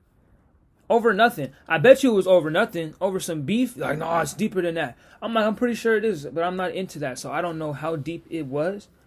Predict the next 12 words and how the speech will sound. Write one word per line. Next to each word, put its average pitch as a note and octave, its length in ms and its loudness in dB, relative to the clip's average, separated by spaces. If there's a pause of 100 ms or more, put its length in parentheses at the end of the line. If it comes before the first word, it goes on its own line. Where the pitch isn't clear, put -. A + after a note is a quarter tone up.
(320)
But E3 160 2
I F3 200 2
knew E3+ 320 2
that D3+ 420 2
it E3+ 160 -2
didn't D#3 220 -2
need D3+ 140 -4
to C3 60 -8
go C3+ 120 -2
to B2+ 80 -2
that C#3 180 -4
point, B2 340 -16